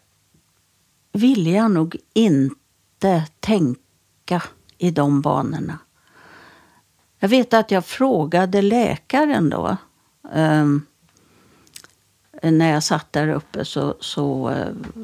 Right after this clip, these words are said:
när, när jag hade gått igenom alla de här fruktansvärda, eh, strålningsbehandlingarna, eh, så frågade jag, "Jaha, nej men,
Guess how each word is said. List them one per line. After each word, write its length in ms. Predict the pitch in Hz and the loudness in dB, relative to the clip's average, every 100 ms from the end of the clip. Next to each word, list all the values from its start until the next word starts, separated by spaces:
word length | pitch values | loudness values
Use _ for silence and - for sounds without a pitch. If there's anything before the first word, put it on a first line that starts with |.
| - - - | -16 -16 -8
när, 400 | - 151 143 - | -2 -2 -2 -6
när 260 | 202 143 131 | -4 -4 -2
jag 60 | 131 | -4
hade 280 | 156 - - - - - _ | -6 -6 -12 -14 -20 -20 _
gått 280 | - 160 - | -6 -6 -4
igenom 500 | 135 139 143 160 147 | -2 0 0 0 0
alla 280 | 135 131 135 | -2 -4 -4
de 180 | 131 131 | -4 -6
här 240 | 156 131 156 - - - - - - _ | -4 -6 -8 -18 -20 -20 -20 -20 -20 _
fruktansvärda, 1080 | - - 170 - 151 156 156 160 160 156 147 - | -6 -4 -2 0 0 2 0 0 2 0 0 -2
eh, 380 | - 165 135 - | -6 -4 -4 -4
strålningsbehandlingarna, 2000 | 156 - 175 135 151 151 160 151 - - 170 165 151 139 180 165 160 156 165 196 - _ _ _ _ _ - - | -6 -2 0 2 0 0 -2 -4 -8 -2 -2 0 0 -2 -2 -2 0 0 2 0 -2 _ _ _ _ _ -20 -4
eh, 520 | 185 170 160 156 151 151 - - - - _ - | 0 2 4 4 2 2 -2 -6 -10 -20 _ -14
så 340 | - 185 165 | -4 -2 -2
frågade 460 | 170 185 160 160 160 | -2 -2 0 0 0
jag, 220 | 156 160 - - - - | 0 0 -4 -16 -12 -4
"Jaha, 540 | 190 - 185 226 262 | -4 0 2 4 4
nej 160 | 233 220 | 2 2
men, 280 | 214 208 | 2 2